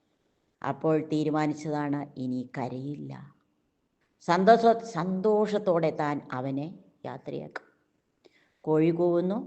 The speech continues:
അവൻ പോകാൻ നേരമായി. പൂജാമുറിയിൽ നിന്നും പുറത്തു വന്ന ശങ്കരൻ അമ്മയുടെ കാലിൽ വീണ് നമസ്കരിച്ചു. ആര്യാമ്പ അവനെ എഴുന്നേൽപ്പിച്ചു. പുറത്ത് ഇരുട്ട് മാറിയിട്ടില്ല. കുഞ്ഞുങ്ങൾക്ക് വേണ്ടി ഇര തേടി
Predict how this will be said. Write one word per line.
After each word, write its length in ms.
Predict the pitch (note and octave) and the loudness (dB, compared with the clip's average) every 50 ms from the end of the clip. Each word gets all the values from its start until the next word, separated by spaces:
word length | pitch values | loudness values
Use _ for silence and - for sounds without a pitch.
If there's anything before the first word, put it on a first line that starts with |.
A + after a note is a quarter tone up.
| - - - - - _ - | -10 -18 -20 -20 -20 _ -8
അവൻ 180 | B2 C3+ C#3 C3 | -6 -4 -4 -4
പോകാൻ 520 | C3+ - C3+ C3+ C3+ C3 C#3 C3+ C3 C3+ C3+ | -4 -2 -2 0 0 0 0 -2 -2 -2 -4
നേരമായി. 560 | C#3 C#3 C3 C#3 C3+ C#3 C3+ C#3 C#3 D#3 F3+ F#3+ - - - _ _ _ _ _ _ - | -2 -2 -2 -4 -4 -4 -6 -6 -6 -6 -8 -8 -12 -16 -20 _ _ _ _ _ _ 2
പൂജാമുറിയിൽ 580 | G3+ A3+ A#3 C#4 C4+ C#4 C#4+ D4 C#4+ D4 D4 C#4+ | 4 8 10 10 10 10 10 10 10 10 10 8
നിന്നും 280 | C#4+ C#4+ C#4 C#4 C#4 C4+ C4 | 6 6 6 6 4 6 6
പുറത്തു 280 | B3+ B3 B3 B3 C4+ C4+ | 6 6 6 6 8 8
വന്ന 240 | C4+ C4 B3+ C4 | 8 8 6 4
ശങ്കരൻ 500 | B3+ B3 B3 A#3 A3+ A#3+ A#3 A#3 A3+ G#3 | 4 4 4 6 8 10 10 10 10 8
അമ്മയുടെ 380 | G3+ G#3 G#3 G#3 G#3 G#3 G3 G3+ | 6 6 6 6 6 8 8 6
കാലിൽ 400 | G3+ - F#3+ F#3 F#3 F#3 F#3+ F#3 | 6 8 8 8 8 8 4 4
വീണ് 240 | F3+ F#3 F#3 F3+ F#3 | 2 2 2 2 2
നമസ്കരിച്ചു. 680 | F3+ F3+ F3 F3 E3+ - - F3+ E3+ D#3+ D#3 - D#3 D3 C#3+ D3 - - - _ _ _ _ _ _ - | 0 0 -2 -2 -4 -2 -2 0 0 0 -2 -4 -4 -4 -6 -8 -12 -20 -20 _ _ _ _ _ _ -4
ആര്യാമ്പ 640 | - D3+ D#3 D#3+ D#3 E3 E3 D#3+ D#3 D3+ D3+ C#3 D3 D3 C#3+ - - - - | 0 2 4 4 4 4 4 4 4 2 0 0 0 -2 -2 -6 -10 -10 -8
അവനെ 240 | C3+ C3 C#3 C#3 C#3+ D3 | -6 -4 -2 -2 -2 -2
എഴുന്നേൽപ്പിച്ചു. 680 | C#3+ C3+ C3 C3+ C#3 C3+ C#3 C3+ - C3+ - - - - - - _ _ _ _ _ _ _ _ _ _ _ - - _ _ - | -2 -2 -2 -2 -4 -4 -6 -6 -10 -12 -12 -14 -18 -20 -20 -20 _ _ _ _ _ _ _ _ _ _ _ -20 -20 _ _ -2
പുറത്ത് 400 | E3+ F#3 E3+ D#3+ E3 - E3+ D#3 | 0 0 0 0 2 2 2 4
ഇരുട്ട് 340 | C3 D#3 D#3+ D#3+ D#3+ E3 D#3+ | 4 2 2 0 2 0 2
മാറിയിട്ടില്ല. 580 | E3 D#3+ D#3+ D#3+ E3 E3 E3 E3+ F3 E3+ F#3 G#3 - - - - - - _ _ _ _ - | 2 2 2 2 2 0 0 -2 -2 0 0 0 -2 -4 -12 -18 -20 -20 _ _ _ _ 0
കുഞ്ഞുങ്ങൾക്ക് 520 | G3+ G#3+ A3+ B3+ C4 C4 B3+ B3 A#3+ B3 | 2 2 4 6 8 10 8 10 10 10
വേണ്ടി 320 | B3+ B3+ B3 B3 A#3 A#3 A#3 A3 - - | 10 12 10 10 10 8 8 6 6 4
ഇര 140 | G#3+ A3 A#3 | 6 6 8
തേടി 320 | A#3 A#3 A3+ A3 G#3 G#3 | 8 8 8 8 8 8